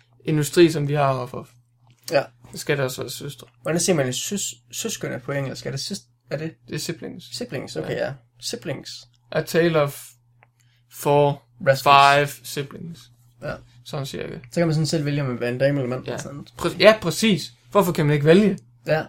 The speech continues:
Speaker 1: Men det kan godt være, det hedder A Tale of Two Brothers, men hvorfor kan jeg ikke vælge, om det skal være en søster eller en bror? Det er simpelthen
Speaker 2: <laughs>
Speaker 1: God.
Speaker 2: Siblings. Hvad skulle den, hvad skulle det så hedde?
Speaker 1: Fucking
Speaker 2: Siblings.
Speaker 1: video games.
Speaker 2: A Tale of Two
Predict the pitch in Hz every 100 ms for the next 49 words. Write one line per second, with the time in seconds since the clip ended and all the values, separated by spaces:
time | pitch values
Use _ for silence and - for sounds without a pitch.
0 | - - 170 180 165 202 233 202 175 165
1 | 165 - 156 180 185 180 - 190 180 180
2 | 202 160 - _ _ - 160 170 170 156
3 | 151 151 143 143 - 160 160 175 156 143
4 | 143 143 143 135 139 - _ _ _ _
5 | _ - 143 - 185 - 143 135 135 143
6 | 170 - - 202 202 160 185 160 151 143
7 | 143 - - - _ _ - - _ _
8 | _ - - - - - - - 208 160
9 | 139 120 - 151 156 165 165 190 208 175
10 | 156 175 185 196 - 247 208 151 147 160
11 | 156 147 147 151 147 143 - 165 - 180
12 | 170 - - - 185 175